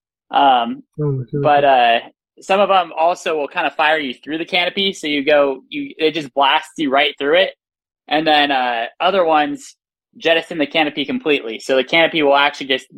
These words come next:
Speaker 1: um, have an explosive charge on it. And in fact, I actually have a rocket motor, um, for a canopy downstairs, uh, from a fighter jet, and that blows the canopy off. So you know where, you know, like, the glass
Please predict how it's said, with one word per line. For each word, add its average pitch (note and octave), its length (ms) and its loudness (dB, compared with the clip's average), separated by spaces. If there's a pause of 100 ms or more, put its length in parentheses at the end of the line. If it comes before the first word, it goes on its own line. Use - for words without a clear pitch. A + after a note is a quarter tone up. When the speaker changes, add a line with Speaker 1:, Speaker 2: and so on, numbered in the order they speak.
(240)
Speaker 1:
um, A#2+ 340 2
have D3 200 0
an C3 60 0
explosive C#3+ 440 -4
charge D3 320 0
on A#2 180 2
it. B2 140 -2 (520)
And B2+ 380 2
in B2+ 140 -6
fact, E3+ 300 2
I D3+ 60 2
actually D#3+ 320 0
have C#3+ 140 -2
a A#2+ 80 -6
rocket C#3 380 0
motor, A#2+ 440 -6 (400)
um, A#2+ 420 0 (180)
for D3 180 2
a B2 60 -6
canopy C#3+ 440 -4
downstairs, B2 960 0
uh, A#2 360 2 (280)
from C3+ 380 -2
a - 80 -10
fighter C#3+ 300 0
jet, A#2+ 280 0 (480)
and C3 140 -2
that D3+ 240 0
blows E3 320 2
the D3 100 -8
canopy D#3+ 440 -4
off. A#2+ 260 0
So - 100 -10
you D3+ 120 -4
know E3 120 2
where, D3+ 120 2
you D#3+ 180 -8
know, D#3+ 60 0
like, C#3+ 160 -2
the B2+ 60 -8
glass D#3 340 2